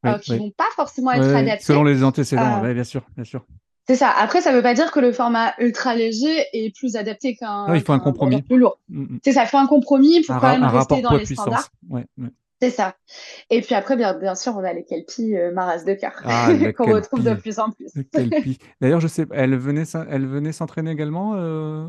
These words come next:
Speaker 1: au club de Villeneuve-d'Ascq ?
Speaker 2: Audrey ?
Speaker 1: Euh, Audrey, oui.
Speaker 2: Oui, elle était venue, mais ses horaires ne convenaient plus
Speaker 1: Ah, c'est
Speaker 2: trop,
Speaker 1: ça.
Speaker 2: euh,
Speaker 1: Ouais, c'est compliqué.
Speaker 2: euh, mais oui, oui,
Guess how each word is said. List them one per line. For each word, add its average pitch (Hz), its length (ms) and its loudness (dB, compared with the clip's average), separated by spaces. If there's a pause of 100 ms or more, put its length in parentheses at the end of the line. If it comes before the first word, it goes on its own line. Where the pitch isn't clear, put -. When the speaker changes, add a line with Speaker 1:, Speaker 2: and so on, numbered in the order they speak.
(140)
Speaker 1:
au 139 140 -8
club 147 180 -6
de 147 60 -6
Villeneuve-d'Ascq ? 139 520 -8 (920)
Speaker 2:
Audrey ? 320 360 0
Speaker 1:
Euh, 127 320 -8
Audrey, 135 240 0
oui. 123 100 -4 (920)
Speaker 2:
Oui, 302 180 2 (100)
elle 247 100 0
était 262 200 0
venue, 262 340 -2
mais 262 140 -4
ses 220 220 -18
horaires 254 180 -10
ne 226 100 -14
convenaient 214 320 -8
plus 226 220 -10
Speaker 1:
Ah, - 60 -4
c'est 262 60 -4
Speaker 2:
trop, 247 260 4
Speaker 1:
ça. 208 300 4
Speaker 2:
euh, - 40 2
Speaker 1:
Ouais, 123 100 2
c'est - 80 -12
compliqué. 120 320 -2
Speaker 2:
euh, 180 200 -2
mais 233 160 6
oui, 254 120 8
oui, 277 240 4